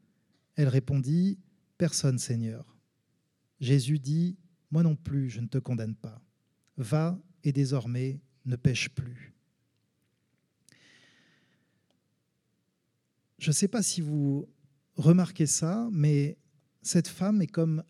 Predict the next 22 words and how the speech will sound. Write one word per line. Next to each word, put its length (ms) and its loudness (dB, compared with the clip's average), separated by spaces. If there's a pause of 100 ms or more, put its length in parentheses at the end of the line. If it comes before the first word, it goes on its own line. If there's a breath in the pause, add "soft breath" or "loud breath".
absente 800 -2
du 140 -2
récit. 640 -2 (960)
Elle 180 6
est 320 8 (100)
l'objet 540 10
du 140 2
récit, 560 -2 (840)
mais 160 4
elle 60 6
n'est 80 6
pas 180 0
le 140 8
sujet 480 4
du 120 -4
récit. 540 -6 (640)
On 100 4
l'a 160 6
traînée 360 4
là, 380 -2 (640)
au 80 8
milieu, 600 4